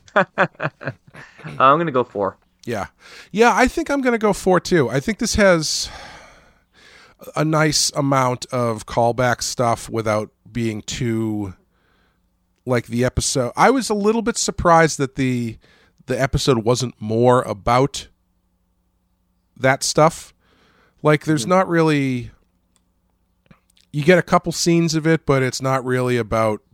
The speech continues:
Speaker 2: Batgirl relitigating the past
Speaker 1: Mm-hmm.
Speaker 2: with Bruce or anything, or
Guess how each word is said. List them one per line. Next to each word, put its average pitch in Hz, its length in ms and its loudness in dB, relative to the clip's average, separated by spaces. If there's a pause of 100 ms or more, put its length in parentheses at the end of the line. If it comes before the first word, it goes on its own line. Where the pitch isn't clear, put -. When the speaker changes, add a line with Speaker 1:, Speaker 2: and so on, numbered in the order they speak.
Speaker 2:
Batgirl 110 840 -4
relitigating 107 720 -4
the 98 60 -10
past 104 380 -4
Speaker 1:
Mm-hmm. 92 80 -10
Speaker 2:
with 92 160 -12 (320)
Bruce 110 360 -2
or 107 80 -2
anything, 104 640 -6
or 82 300 -10